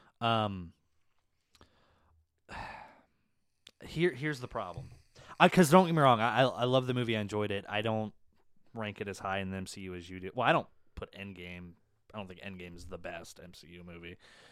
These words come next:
It's great, but I, I personally don't put it that high up. Um, <sighs>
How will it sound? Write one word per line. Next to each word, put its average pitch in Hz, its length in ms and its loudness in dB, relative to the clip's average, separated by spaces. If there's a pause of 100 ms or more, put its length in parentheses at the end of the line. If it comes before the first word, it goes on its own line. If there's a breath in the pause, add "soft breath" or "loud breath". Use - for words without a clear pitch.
(680 soft breath)
It's - 380 -12 (280)
great, 110 440 6
but 95 280 -4
I, 87 140 -12 (760)
I 101 40 -12
personally 90 360 -12
don't 87 80 -12
put 85 140 -12
it 78 100 -14 (160)
that 95 220 -2
high 85 220 -8
up. 85 380 -12
Um, 98 520 0 (1900 loud breath)
<sighs> - 60 -14